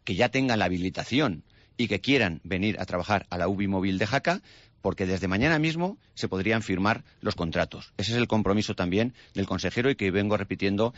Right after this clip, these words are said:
en las últimas fechas. Si mañana hay médicos habilitados, mañana se pone la uvi móvil de Jaca veinticuatro horas. Pero querio-, queremos ir un poco más allá desde el Ayuntamiento de Jaca, de la mano de la Consejería de Sanidad. Y es que para aquellos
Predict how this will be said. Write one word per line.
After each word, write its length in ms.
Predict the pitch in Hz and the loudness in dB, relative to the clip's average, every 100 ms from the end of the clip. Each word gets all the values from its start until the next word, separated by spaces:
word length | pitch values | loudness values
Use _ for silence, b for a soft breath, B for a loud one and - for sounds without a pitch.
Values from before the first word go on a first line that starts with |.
| B - | B -2
en 100 | 98 | 0
las 120 | - | 0
últimas 320 | 104 110 92 | 0 2 2
fechas. 280 | 92 - - | 0 -2 -2
Si 160 | 127 | 0
mañana 440 | 113 120 135 92 - | 2 4 2 0 0
hay 160 | 107 101 | 0 2
médicos 340 | 87 85 85 | 0 -2 -6
habilitados, 540 | 80 80 113 131 156 B B | -4 -2 2 2 0 B B
mañana 420 | - 95 110 120 120 | -4 0 2 2 -2
se 160 | - 85 | -6 0
pone 320 | 95 101 104 B | 2 2 0 B
la 120 | - 95 | 0 2
uvi 140 | 92 | 4
móvil 340 | 90 90 101 - | 2 2 0 -2
de 100 | 92 | -4
Jaca 360 | 90 95 107 - b _ _ _ _ _ - | -2 0 0 0 b _ _ _ _ _ -4
veinticuatro 460 | 104 98 113 110 107 | -2 0 0 2 2
horas. 300 | 92 - b b - | 2 -2 b b -2
Pero 160 | 117 | 0
querio-, 320 | 127 160 180 - - | 2 4 2 0 -4
queremos 340 | 123 139 151 | 0 0 2
ir 140 | 147 139 | 0 0
un 120 | 127 | -2
poco 160 | 123 113 | -2 0
más 160 | 113 | -2
allá 260 | 104 110 120 b b - | 0 0 0 b b -8
desde 180 | 95 85 | -6 -2
el 60 | |
Ayuntamiento 440 | 82 82 90 101 98 | -4 -2 -2 -2 -2
de 80 | 92 | 0
Jaca, 380 | 98 90 110 b b b | 0 2 0 b b b
de 160 | 110 | 0
la 140 | 107 101 | 2 4
mano 340 | 117 131 147 - - - - | 4 2 0 -6 -20 -20 -6
de 100 | 107 | -2
la 80 | 95 | 0
Consejería 380 | 92 87 - 101 | -2 -4 -2 0
de 80 | |
Sanidad. 400 | 101 82 80 80 - - | 0 -2 0 -2 -4 -4
Y 140 | 113 | 0
es 140 | 131 | 0
que 240 | - 139 156 B B B _ | 0 -2 -2 B B B _
para 140 | 110 | 0
aquellos 380 | 104 123 135 - | 2 2 0 -2